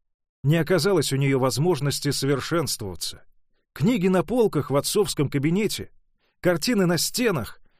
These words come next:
ноты на фортепиано — все это показное, все мишура. К настоящей литературе,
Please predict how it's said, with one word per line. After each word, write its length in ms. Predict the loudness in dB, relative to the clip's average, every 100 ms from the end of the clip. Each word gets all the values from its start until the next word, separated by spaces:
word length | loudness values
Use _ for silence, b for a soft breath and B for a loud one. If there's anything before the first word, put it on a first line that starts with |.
| 0
ноты 380 | 2 2 2 0
на 120 | 0
фортепиано — 720 | 0 0 0 2 0 0 -2
все 200 | -2 0
это 140 | 0
показное, 640 | 0 0 0 0 0 0 0
все 240 | -2 -2
мишура. 680 | 0 0 0 0 0 -4 -12 _ -20 -20 -2
К 80 | 2
настоящей 640 | 2 2 2 4 2 0
литературе, 680 | 0 0 0 0 -2 -4